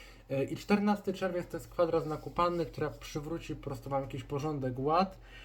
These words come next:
ale zanim to nastąpi, będziecie po prostu musieli mieć jakieś spory, jakieś nieprzyjemności, a nawet po prostu jakieś takie walki o to wszystko,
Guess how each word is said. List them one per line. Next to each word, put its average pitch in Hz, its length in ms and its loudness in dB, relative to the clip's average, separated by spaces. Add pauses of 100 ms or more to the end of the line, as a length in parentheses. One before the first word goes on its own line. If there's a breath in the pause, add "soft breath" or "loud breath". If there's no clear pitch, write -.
(200 loud breath)
ale 147 280 2
zanim 180 320 0
to 175 100 -4
nastąpi, 160 500 -2
będziecie 151 340 -2
po 117 60 -8
prostu - 220 -10
musieli 143 340 -4
mieć 139 140 -6
jakieś 135 260 -4
spory, 165 380 2
jakieś 135 240 -6
nieprzyjemności, 139 800 -6
a 120 100 -6
nawet 131 220 0
po - 100 -16
prostu 123 240 -4
jakieś 117 180 -4
takie 127 240 -2
walki 120 460 8
o 107 80 -6
to 104 140 -8
wszystko, - 440 -10